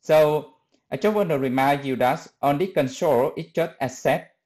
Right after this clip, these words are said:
the C S S selector or each path. What is each path? I wanna explain for you later. So this one will be C S S selector, and it's one of the convenient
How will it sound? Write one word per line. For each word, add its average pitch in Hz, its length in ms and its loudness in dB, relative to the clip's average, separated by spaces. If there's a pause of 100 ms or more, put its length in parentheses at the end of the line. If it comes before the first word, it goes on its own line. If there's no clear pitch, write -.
(140)
the 117 240 4
C 147 160 -4
S 143 100 -2
S 156 220 -4
selector 139 640 -2
or 117 180 0
each 151 300 -12
path. 135 240 -2 (360)
What 147 220 -2
is 156 80 -8
each 139 240 -10
path? 131 340 -2 (120)
I 120 60 -4
wanna 123 340 -2
explain 120 400 -8
for 120 120 -12
you 104 140 -4
later. 95 380 -4 (1000)
So 151 460 2 (260)
this 165 280 -6
one 156 320 2
will 139 160 -4
be 139 280 -2
C - 260 -4
S - 80 -2
S 180 180 -2
selector, 135 480 -2
and 117 340 -2
it's 147 200 -12 (340)
one 131 320 0
of 120 160 -6
the 120 80 -2
convenient 120 720 -6